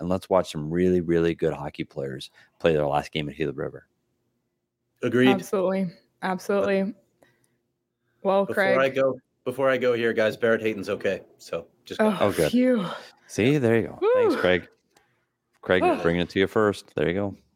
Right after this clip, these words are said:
Speaker 3: There it is. Live updates from Craig. Craig, enjoy your sixth to last late night drive home from Gila River Arena. And we'll talk to you tomorrow on our Around the N H L episode.
Speaker 2: Sounds good. See you guys.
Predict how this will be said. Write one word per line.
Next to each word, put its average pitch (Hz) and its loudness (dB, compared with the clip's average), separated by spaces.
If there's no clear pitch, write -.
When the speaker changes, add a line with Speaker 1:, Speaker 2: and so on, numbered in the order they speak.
Speaker 3:
There 175 -4
it 175 -2
is. 180 -2
Live 175 0
updates 175 -4
from 175 -8
Craig. 165 -4
Craig, 185 2
enjoy 185 4
your 170 4
sixth - -2
to 233 -4
last 202 2
late 190 -2
night 185 4
drive 175 4
home 170 -2
from 180 -8
Gila 165 2
River 165 2
Arena. 165 -4
And 170 -4
we'll 175 4
talk 185 2
to 196 0
you 190 6
tomorrow 180 2
on 175 -4
our 175 -4
Around 208 4
the 208 2
N 190 0
H 180 -2
L 175 -2
episode. - -8
Speaker 2:
Sounds 98 -2
good. 101 0
See - 0
you 104 2
guys. 95 4